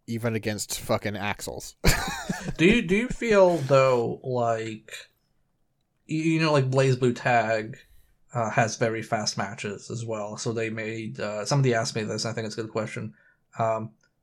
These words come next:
Speaker 2: BlazBlue Tag had fast matches, and it's best of three on tournaments instead of best of two
Speaker 1: Mm-hmm.
Speaker 2: matches, and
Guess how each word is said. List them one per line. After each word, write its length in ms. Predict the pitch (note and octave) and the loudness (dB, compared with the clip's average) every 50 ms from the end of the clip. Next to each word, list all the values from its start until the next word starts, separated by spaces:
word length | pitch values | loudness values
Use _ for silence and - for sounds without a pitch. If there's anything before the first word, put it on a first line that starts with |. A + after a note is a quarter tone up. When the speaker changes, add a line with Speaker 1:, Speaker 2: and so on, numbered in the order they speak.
| _ - | _ -2
Speaker 2:
BlazBlue 220 | D3 D#3+ F3 G#3+ - | 0 2 2 4 6
Tag 160 | G#3 F3+ E3+ | 6 6 6
had 200 | F3 D3+ D3 - - | 4 0 0 0 4
fast 280 | D3+ C3+ B2+ B2 - | 4 4 4 4 2
matches, 540 | C#3+ A#2+ A#2 A2 - - A2 G#2+ G#2+ G#2+ - | 2 0 0 0 -2 -4 -2 -2 -2 -4 -6
and 80 | - A#2 | -6 -8
it's 140 | A2 - | -8 -4
best 260 | - B2 A2+ A2 - - | 0 0 0 0 -2 -4
of 240 | G#2+ A2 G#2+ A2 | -6 -6 -6 -10
three 420 | - - - - - C3 A#2 A2+ A#2 G#2 | -14 -16 -12 -4 -2 0 0 0 0 -2
on 120 | G#2+ A2 | -4 -6
tournaments 720 | - - G#2 G#2 G2+ G2 G2 G2 G2 G2 - - - - | -6 -6 -8 -6 -8 -10 -12 -12 -12 -12 -10 -8 -8 -8
instead 260 | - - - - A2 | -8 -6 -4 -2 -2
of 120 | G#2+ G#2+ A2 | -2 -2 -4
best 200 | G#2+ G#2 - - | -4 -6 -4 -6
of 120 | D3 C#3+ | -6 -6
two 120 | C3+ B2 G#2+ | -6 -6 -6
Speaker 1:
Mm-hmm. 60 | G#2 | -6
Speaker 2:
matches, 580 | F#2+ G2 G2+ - - G2 G2 G#2 A2 - - _ _ _ _ _ _ _ | -8 -8 -8 -8 -8 -8 -6 -6 -8 -10 -12 _ _ _ _ _ _ _
and 460 | - B2 A#2+ A#2 A2+ A2+ A2+ A#2 B2 | -6 -4 -2 -2 -4 -4 -6 -10 -12